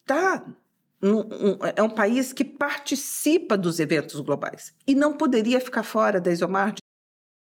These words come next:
A exomar é uma instituição global, nós estamos presentes, nós representamos cento e quarenta e sete países. Poucas associações no mundo, poucas entidades, poucas organizações conseguem ter uma representatividade desse.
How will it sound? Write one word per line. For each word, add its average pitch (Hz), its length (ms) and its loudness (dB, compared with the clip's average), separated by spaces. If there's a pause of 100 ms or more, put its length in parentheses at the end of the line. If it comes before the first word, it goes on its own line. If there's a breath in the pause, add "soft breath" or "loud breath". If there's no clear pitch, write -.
(140 loud breath)
A 196 100 2
exomar 214 580 2
é 226 120 2
uma 262 160 4
instituição - 540 -2
global, 170 360 2
nós 160 140 0
estamos 208 200 -2
presentes, 196 840 -2
nós 185 180 0
representamos 226 640 2
cento 285 560 0
e - 20 -8
quarenta 233 380 0
e 214 60 2
sete 254 280 -2
países. 220 880 0 (540)
Poucas 339 380 2
associações 214 720 0
no 185 40 2
mundo, 226 240 4
poucas 240 300 0
entidades, 208 800 0
poucas 214 360 0
organizações 190 840 0 (300 loud breath)
conseguem 262 720 2
ter 208 120 -2
uma 190 120 0
representatividade 156 840 -2
desse. 147 140 -8